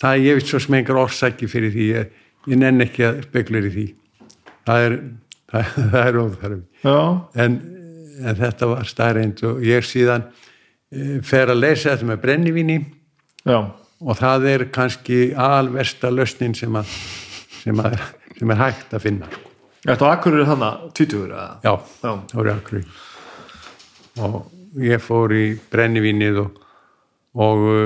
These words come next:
Speaker 1: notaði það sem meðal til þess að líða vel.
Speaker 2: Já.
Speaker 1: Og mér leið ljómandi vel, menn ég var fullur.
Speaker 2: Já.
Speaker 1: Og svo rann af manni og það var mjög óþægilegt og þá var bara hugsunin sú, hvenær kemst ég næst í brennivín?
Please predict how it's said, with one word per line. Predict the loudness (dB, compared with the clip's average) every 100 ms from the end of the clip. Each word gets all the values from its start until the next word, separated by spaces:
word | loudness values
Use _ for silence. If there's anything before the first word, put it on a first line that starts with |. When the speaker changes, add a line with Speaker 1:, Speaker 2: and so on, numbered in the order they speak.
| 0
Speaker 1:
notaði | 0 0 0 -2 0 0
það | -2 -2
sem | 0 0
meðal | 2 4 2 0
til | -4
þess | -8 -2
að | 2
líða | 4 4
vel. | 2 -2 -14
Speaker 2:
Já. | -2 0 0 -4 -18 _ _ _ _ _ _ _ 0
Speaker 1:
Og | 2 2
mér | 2 2
leið | 2 2 2
ljómandi | 2 2 0 -2 -2
vel, | -2 -4
menn | -6 -6
ég | -4
var | -4
fullur. | -4 -6 -12
Speaker 2:
Já. | -2 0 0 -4 -18 _ _ _ _ _ _ -16 -4
Speaker 1:
Og | -2 -2
svo | -2 -2 0 0
rann | 0 0
af | 0 0
manni | 2 2 0
og | 0
það | -2 -2
var | 0
mjög | 0 2
óþægilegt | 0 -2 0 0 -4 -6
og | -8 -8 -16 _ _ _ -6
þá | 0 2 2
var | 2 0 0
bara | 0 2 2
hugsunin | 0 -4 -4 -2 -2
sú, | -2 -2
hvenær | 0 -2 -2 -4
kemst | -6 -6 -4
ég | -2
næst | -4 -6
í | -2
brennivín? | 0 0 -4